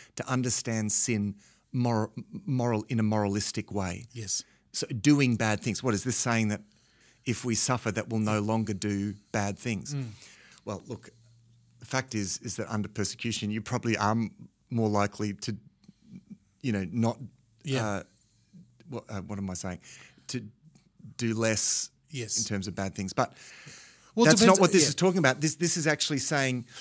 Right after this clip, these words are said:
Speaker 1: that it's, that your willingness to sacrifice actually signifies the fact that you are done with living without God.
Speaker 2: Yeah.
Speaker 1: You know, it's like you're done with that way of life. It's like a, you have drawn a line in the sand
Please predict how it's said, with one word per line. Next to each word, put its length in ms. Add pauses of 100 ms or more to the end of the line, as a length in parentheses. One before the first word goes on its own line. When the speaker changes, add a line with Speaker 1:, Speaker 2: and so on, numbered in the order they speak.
(200)
Speaker 1:
that 280
it's, 320 (380)
that 360
your 200
willingness 600
to 100
sacrifice 840
actually 380
signifies 840
the 80
fact 420 (220)
that 240
you 280
are 140
done 640
with 180
living 380
without 340
God. 320 (220)
Speaker 2:
Yeah. 140 (200)
Speaker 1:
You 120
know, 120
it's 180
like 180
you're 180
done 380
with 300
that 260
way 200
of 120
life. 280
It's 200
like 240
a, 120 (240)
you 200
have 140
drawn 260
a 80
line 400
in 80
the 80
sand 500